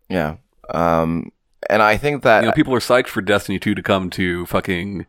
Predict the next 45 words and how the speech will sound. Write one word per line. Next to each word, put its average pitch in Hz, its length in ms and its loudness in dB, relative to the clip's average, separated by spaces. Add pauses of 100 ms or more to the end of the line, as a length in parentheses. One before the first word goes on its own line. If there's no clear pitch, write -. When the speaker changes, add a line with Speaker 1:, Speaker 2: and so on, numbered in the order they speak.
(360)
Speaker 2:
Battle 107 340 2
Net 95 340 -2
because 98 420 0
it's 92 100 -6
uncapped. 104 640 0 (560)
Speaker 1:
Yeah. 85 120 -10
Speaker 2:
And 170 180 4
I 196 60 8
don't 190 120 6
think 170 140 4
that's 143 160 0
necessarily 120 580 4
a 95 60 2
huge 104 300 -4
thing. 98 200 -2
It's 101 100 -6
fucking 110 280 -2
Destiny, 98 460 -2 (100)
you 101 100 -2
Speaker 1:
Yeah. 95 80 -2
Speaker 2:
know, - 120 -4
but, 98 280 0
like, 107 160 2
still. 98 400 0 (260)
Speaker 1:
Yeah. 85 260 -6 (1200)
Uh, 85 560 4 (520)
and 120 180 2
that, 127 220 6
that 170 100 8
was 190 80 4
another 160 160 4
thing, 139 120 0
too, 139 140 -2
'cause 120 180 0
you 113 100 0
were 107 120 2
talking, 107 500 0
you 101 220 -2
mentioned, 104 480 0
uh, 82 200 2
Far 101 220 -2
Cry 80 220 -4
three 92 540 -2
and, 82 520 -2
uh, 73 400 -4